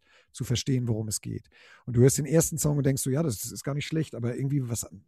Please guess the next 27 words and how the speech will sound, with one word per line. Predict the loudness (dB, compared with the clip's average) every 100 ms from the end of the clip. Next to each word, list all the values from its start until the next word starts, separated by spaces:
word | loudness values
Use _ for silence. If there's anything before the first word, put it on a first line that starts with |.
| _ -6
irgendwas | -4 -4
fehlt | 0 0 2
da |
noch." | -2 -4
Und | -4
dann | -4
kommt | -2
der | -2
zweite, | -2 -4 -4
dritte, | -6 -6 -6
vierte | -4 -6 -4
Song | -4 -2
dazu | -4 -2 -4 -4 _ -20 -20 _ _ _
und | -6 2
textlich | 2 2 -2 -2
baut | 0 0
sich | 0
da | -2 0
halt | 0
eben | -2 -4
eine | -4
Story | -4 -2 -4
zusammen, | -4 -4 -4
aber | -4
auch | -6 -4
musikalisch, | -6 -4 0 4 4 2 -4 -6
äh, | -4 -4